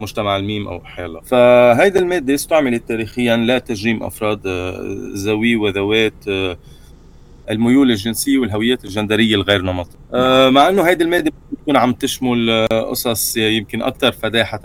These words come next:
Speaker 1: يمكن، آه، تشمل أكتر البيدوفيليا أو الزوفيليا أو هيدا، بلبنان عم تطبق على المثلية والمثليات والمغيري ومغيرات النوع الاجتماعي يعني.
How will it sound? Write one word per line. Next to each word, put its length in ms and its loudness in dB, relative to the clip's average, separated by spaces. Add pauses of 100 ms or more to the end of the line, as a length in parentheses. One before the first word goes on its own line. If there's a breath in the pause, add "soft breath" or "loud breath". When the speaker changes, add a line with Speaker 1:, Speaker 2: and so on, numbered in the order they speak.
Speaker 1:
يمكن، 480 -6
آه، 140 -2
تشمل 340 -10
أكتر 360 -4
البيدوفيليا 1600 0
أو 140 -4
الزوفيليا 760 -2
أو 100 -2
هيدا، 440 -2
بلبنان 500 -2
عم 160 2
تطبق 400 -2
على 200 2
المثلية 440 -4
والمثليات 800 -4 (100)
والمغيري 1000 -2
ومغيرات 680 -4 (140)
النوع 240 0
الاجتماعي 640 -6
يعني. 320 -16